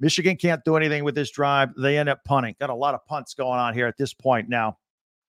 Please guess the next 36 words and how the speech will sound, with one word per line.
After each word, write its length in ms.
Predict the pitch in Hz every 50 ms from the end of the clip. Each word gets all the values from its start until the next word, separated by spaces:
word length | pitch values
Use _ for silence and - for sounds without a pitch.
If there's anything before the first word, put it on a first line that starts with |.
| _ _ _ _ _ _ _ - - _ - - - _ _
Uh, 280 | - 120 123 127 127 127
Daquan 480 | 120 - - 151 160 - 156 165 156 143
Hardy, 500 | 131 156 165 156 156 151 139 127 - -
uh, 180 | - 120 120 120
returns 420 | 120 123 - - 156 170 165 127
it 60 | 113
to 100 | - 139
the 80 | 120 113
fifty, 800 | - - - - 254 262 240 - - - 180 175 165 160 170 - 113
but 280 | - 156 147 139 143 -
Penn 180 | - 175 175 175
State 380 | 151 - - 170 160 156 143 -
holds. 680 | 101 107 131 165 180 190 202 214 220 190 - - - - _ _ _ _ _ _ _ _ _
So 160 | - - 135
that 200 | 127 143 165 175
knocks 240 | 180 175 170 170 -
them 80 | - 165
back. 120 | 160 160 156
I 100 | 151 160
think, 300 | 180 185 175 170 160 -
I 140 | - 143 147
think 160 | 160 170 151
Michigan 340 | 123 151 147 - 143 127 131
got 160 | 123 135 131
away 140 | 131 131 131
with 140 | 131 127 123
a 40 | 123
late 240 | 123 131 131 127 110
hit 160 | 135 175 160
on 140 | 123 113 107
that 200 | 110 107 107 -
play 220 | - 120 117 113
too, 220 | 107 - - 165 151
by 220 | 101 113 110 107
the 100 | 104 101
way. 280 | 92 104 107 113 117